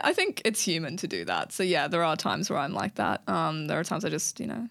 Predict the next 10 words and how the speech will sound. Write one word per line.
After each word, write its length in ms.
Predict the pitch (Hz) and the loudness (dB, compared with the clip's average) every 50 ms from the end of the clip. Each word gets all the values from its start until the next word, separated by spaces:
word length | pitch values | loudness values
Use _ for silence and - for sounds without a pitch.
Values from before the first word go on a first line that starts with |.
| - - | -6 -4
have 100 | 240 208 | -4 -4
to 80 | - 214 | -4 -4
throw 160 | - - - | -2 -2 -2
my 100 | - 120 | 0 0
hands 260 | 110 - 107 104 - - | 0 0 -2 -2 -2 -4
up 140 | 104 - | -4 -4
in 80 | - 80 | -4 -4
the 120 | - - - | -4 -2 -2
air. 220 | 50 - - 220 - - - - - - - - - | -2 -2 -4 -6 -8 -10 -20 -20 -20 -20 -20 -16 -6
But 360 | - 196 190 190 185 - - | 0 2 4 4 4 2 -2